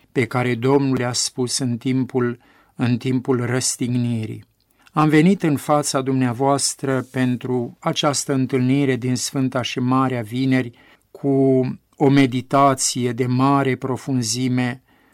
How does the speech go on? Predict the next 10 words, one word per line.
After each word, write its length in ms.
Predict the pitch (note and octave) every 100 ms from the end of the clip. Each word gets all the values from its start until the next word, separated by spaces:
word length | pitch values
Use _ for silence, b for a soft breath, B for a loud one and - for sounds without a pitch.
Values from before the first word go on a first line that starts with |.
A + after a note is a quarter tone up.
| b -
de 120 | B2+
mare 460 | B2 C#3 D3+ D3
simțire 680 | B2+ - C3 B2 - C3 B2+
spirituală, 920 | A2+ - C#3 B2+ B2+ C3 B2 B2+ B2
dar 220 | B2+ B2+
și 160 | B2 -
de 120 | D3
mare 400 | B2+ C3 C3+ C3
profunzime 720 | B2+ C3 - C3+ A2+ C3 C3
filozofică, 1040 | B2+ - B2+ B2 A2+ B2+ A#2 B2 - B2+